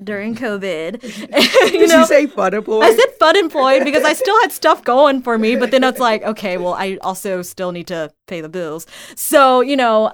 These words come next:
Speaker 1: um, for, for me, it was, like, freelancing. Somebody reached out to me. It was like, "Hey," and this was somebody that I worked with in Dallas. She's now in Austin, but it was more of, like,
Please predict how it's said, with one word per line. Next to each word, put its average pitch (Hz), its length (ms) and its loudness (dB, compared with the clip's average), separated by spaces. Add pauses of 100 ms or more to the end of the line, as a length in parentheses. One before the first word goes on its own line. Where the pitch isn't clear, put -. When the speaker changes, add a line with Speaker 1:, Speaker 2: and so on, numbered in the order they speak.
Speaker 1:
um, 190 540 -4 (340)
for, 240 300 -4
for 240 160 -8
me, 285 300 -2
it 233 40 0
was, 226 160 -2
like, 202 180 -8
freelancing. 220 680 -6 (260)
Somebody 214 280 -4
reached 208 200 -6
out 233 140 -4
to 214 80 -10
me. 185 60 -8
It 180 40 -8
was 175 80 -10
like, - 80 -14
"Hey," 294 380 -6
and 202 140 -8
this 185 160 -12
was 185 300 -10 (260)
somebody 190 460 -8
that 175 240 -8
I 160 240 -8
worked 175 340 -12
with 170 220 -12
in 170 120 -14
Dallas. 170 380 -8
She's 175 220 -16
now 170 180 -8
in 147 100 -12
Austin, 165 680 -10 (320)
but 185 440 -2
it 202 100 -4
was 190 200 -4
more 185 300 -4
of, 175 120 -6
like, 156 280 -8